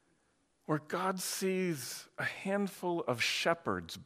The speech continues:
bedding down for the night. And God says, "I, I want them." I want my notice to go to them.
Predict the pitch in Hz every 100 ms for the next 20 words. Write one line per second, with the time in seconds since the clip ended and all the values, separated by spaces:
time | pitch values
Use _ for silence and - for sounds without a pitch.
0 | - 147 180 170 139 139 160 170 151 -
1 | 120 107 123 175 175 - - _ _ -
2 | - _ _ _ _ _ _ _ _ _
3 | _ _ _ _ - 151 160 180 175 160
4 | - - - _ - 208 214 190 151 -
5 | 135 101 - - - - _ _ _ _
6 | _ _ _ _ _ _ _ _ _ 151
7 | 175 170 156 147 147 165 120 87 - -
8 | 120 - 113 104 104 220 190 -